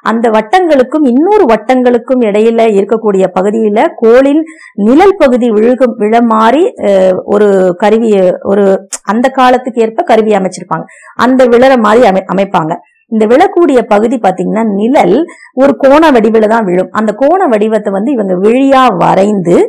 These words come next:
அந்த விழி பகுதியை கணக்கில வச்சு, அது விழிக்கோணம், விழு முன்னேறல், இப்படி கோ-, ஒரு கோள் வந்து பாத்தீங்கன்னா, அஹ்,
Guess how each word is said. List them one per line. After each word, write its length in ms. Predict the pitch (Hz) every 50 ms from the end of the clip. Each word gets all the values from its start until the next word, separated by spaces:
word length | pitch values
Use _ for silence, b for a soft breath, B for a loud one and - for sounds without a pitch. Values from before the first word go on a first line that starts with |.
| B B B B B B
அந்த 200 | B - 220 226
விழி 280 | 220 214 262 294 370 440 440 -
பகுதியை 440 | 311 269 247 240 226 233 233 233 233 -
கணக்கில 400 | 208 214 220 220 262 233 202 185
வச்சு, 420 | 185 185 - - 320 403 - -
அது 220 | - 220 196 196 214
விழிக்கோணம், 720 | 202 220 220 240 240 - - 214 202 196 185 190 202 220 226 - B B B B
விழு 320 | - 196 226 262 269 302 285
முன்னேறல், 760 | 247 220 220 226 233 240 240 233 220 196 196 202 220 247 247 B B B B
இப்படி 240 | - 226 202 214 226
கோ-, 200 | - 254 254 -
ஒரு 200 | - 233 240 226
கோள் 300 | 240 285 285 311 330 311
வந்து 260 | 262 247 233 247 302
பாத்தீங்கன்னா, 500 | - 254 226 226 226 220 214 214 233 269 349 415 B B B B B B
அஹ், 380 | 220 214 208 208 202 208 196